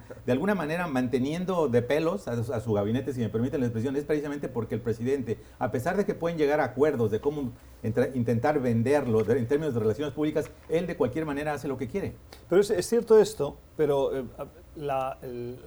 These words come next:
Speaker 2: la diferencia, o en mi opinión, está en que, eh, en la administración y el presidente están estimulando las movilizaciones internas. La que tú mencionas es de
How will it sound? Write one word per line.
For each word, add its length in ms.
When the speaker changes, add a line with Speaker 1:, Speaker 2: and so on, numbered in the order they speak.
Speaker 2:
la 80
diferencia, 420
o 240
en 140
mi 80
opinión, 420
está 440
en 140
que, 400
eh, 240
en 140
la 60
administración 680
y 60
el 100
presidente 640
están 300
estimulando 840
las 120
movilizaciones 680
internas. 800
La 180
que 80
tú 140
mencionas 500
es 160
de 260